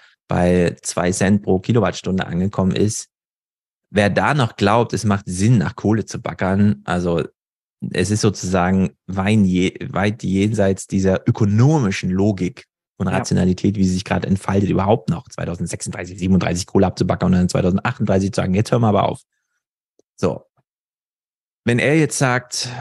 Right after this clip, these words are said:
Speaker 1: ähm, „Ja gut, das war ja die Vorgängerregierung, die hatte ja zweitausendachtundreißig viel zu spät, also ziehen wir es jetzt vor“, würde ich sagen, „Nee,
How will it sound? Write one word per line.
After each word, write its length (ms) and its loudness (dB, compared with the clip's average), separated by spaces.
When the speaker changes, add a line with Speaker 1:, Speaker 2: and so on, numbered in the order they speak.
Speaker 1:
ähm, 360 4
„Ja 140 2
gut, 140 0
das 120 -2
war 80 2
ja 60 2
die 100 -2
Vorgängerregierung, 640 0
die 80 0
hatte 100 0
ja 100 -2
zweitausendachtundreißig 840 -4
viel 160 -4
zu 140 -10
spät, 380 -2
also 200 2
ziehen 300 2
wir 60 2
es 100 -2
jetzt 220 -6
vor“, 400 2
würde 160 0
ich 100 -2
sagen, 300 0
„Nee, 260 -2